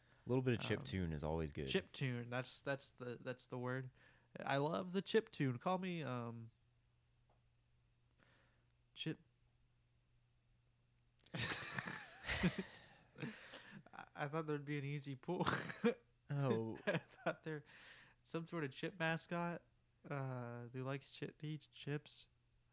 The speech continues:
Speaker 1: I thought you were just gonna, like, say, like, "Call me Chip," 'cause that's a name, and it's also the word.
Speaker 2: Call me Dale.
Speaker 1: 'Ca-,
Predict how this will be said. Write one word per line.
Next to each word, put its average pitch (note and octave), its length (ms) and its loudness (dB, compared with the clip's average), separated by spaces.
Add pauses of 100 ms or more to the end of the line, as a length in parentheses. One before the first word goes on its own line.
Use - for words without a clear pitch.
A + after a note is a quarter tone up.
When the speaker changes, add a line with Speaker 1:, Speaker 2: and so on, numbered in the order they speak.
(840)
Speaker 1:
I D3+ 160 2
thought D3+ 320 4
you A2 160 2
were G#2 100 2
just G2 260 0
gonna, F#2+ 340 0 (640)
like, F#2+ 220 4
say, G2+ 240 4
like, F2 240 2
"Call A2+ 260 2
me G#2 140 2
Chip," C3 460 0
'cause A2 160 -2
that's G#2 180 2
a G2 80 2
name, G#2 540 2 (260)
and F#2+ 140 -2
it's F#2 120 -4
also F#2+ 500 0 (400)
the F#2 100 2
word. G2 500 2 (920)
Speaker 2:
Call D#3+ 160 -8
me D3+ 100 -6
Dale. C#3 480 0 (1600)
Speaker 1:
'Ca-, A#2 240 4